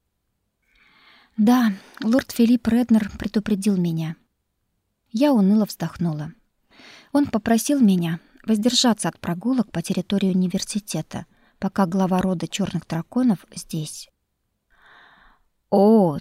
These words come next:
ты и с Филиппом успела познакомиться», удивился Фредерик. «Шустра, ничего не скажешь. Только на будущее, не называй его лордом. Самому Филиппу, конечно, польстишь этим,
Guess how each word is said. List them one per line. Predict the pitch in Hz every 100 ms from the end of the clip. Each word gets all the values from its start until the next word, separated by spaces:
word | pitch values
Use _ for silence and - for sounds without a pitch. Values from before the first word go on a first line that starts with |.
| -
ты | 190 196
и |
с | -
Филиппом | - 202 262 254 214
успела | 190 - 180
познакомиться», | 165 160 160 165 - 156 143 - - - - _ _ _ _
удивился | 190 175 170 185 - 185
Фредерик. | - 175 180 160 - - _ _ _ _ - _
«Шустра, | - 233 240 - 277 202 202
ничего | 214 208 - 254 208
не | 196
скажешь. | 190 - 185 175 175 - _ _ _ - - - _
Только | 196 180 208
на | 208
будущее, | 185 190 160 - 131 143 - _ -
не | 208
называй | 220 202 220 208
его | 170 170
лордом. | 175 170 113 - - _ _ _ _ -
Самому | - 147 160 170 180
Филиппу, | 202 180 180 180
конечно, | 170 175 - 175
польстишь | 170 170 - - - -
этим, | 151 - 127 -